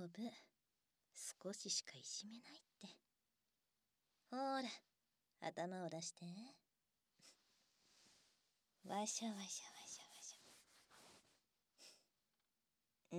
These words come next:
ん、かわいいね。ところで、どうかな？そこからの眺めは。<laughs>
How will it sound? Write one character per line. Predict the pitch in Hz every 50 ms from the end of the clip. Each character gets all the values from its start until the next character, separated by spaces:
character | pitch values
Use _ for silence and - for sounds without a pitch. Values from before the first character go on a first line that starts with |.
| 185 196 214
ん、 | 214 196 196 - _ _ _ _ _ _ _ _ _ _ _ _ _ _ _ _ _ _
か | - 247 226 226
わ | 233 254 254 254
い | 262 254 254
い | 233 196
ね。 | 208 262 294 294 - - - _ _ _ _ _ _ _ _ _ _ _ _ _ _ _ _ _ _ _ _ _ _ _ _ _ _ _ _ _ _
と | - 160 151 151 _
こ | - 170 175 175
ろ | 170 170 170
で、 | 170 147 170 - - - _ _ _ _ _ _ _ _ _ _ _ _ _ _ _ _
ど | 226 247 277 269
う | 269
か | - 240 226
な？ | 220 233 262 254 220 - - _ _ _ _ _ _ _ _ _ _ _ _ _ -
そ | - - 170 165
こ | 170 180 180 175
か | 175 - 180 175
ら | 175 180
の | 175 160 143 131
眺 | 131 143 139 - - 170 170 175
め | 190 196 202
は。 | 196 175 170 - - _ _ _ _ _ _ _ _ _ _ _ _ _ _ _ _ _ _ _ _ _ _ _ _ _ _ _ _ _ _ _ _ _ _ _ 226 220 - - - - - - - - _ _ _ _ _ _ _ _ _ _ _ _ _ -
<laughs> | 240 247 - - 285